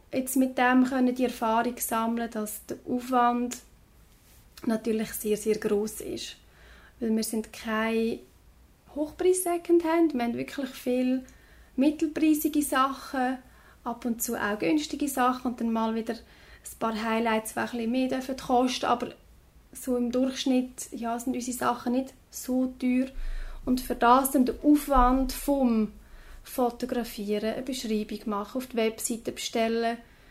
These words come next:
dann einen Kauf auch noch bearbeiten, ein Päckchen machen, verschicken, ist schon jetzt nicht das, was uns mega interessiert.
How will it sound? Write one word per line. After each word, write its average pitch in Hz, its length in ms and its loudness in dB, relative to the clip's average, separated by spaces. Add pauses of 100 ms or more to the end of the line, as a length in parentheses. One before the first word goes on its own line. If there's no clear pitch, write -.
(880)
dann 240 400 2 (540)
einen 247 180 0
Kauf 247 480 6
auch 240 200 4
noch 233 140 0
bearbeiten, 247 920 4
ein 294 220 -4
Päckchen 233 480 -4
machen, 233 340 -6
verschicken, 220 680 -4 (1900)
ist 233 280 -2
schon 226 640 4
jetzt - 380 -8
nicht 214 260 -2
das, 208 360 -2
was 208 280 -2 (440)
uns 220 220 -6
mega 190 260 -4
interessiert. - 760 -8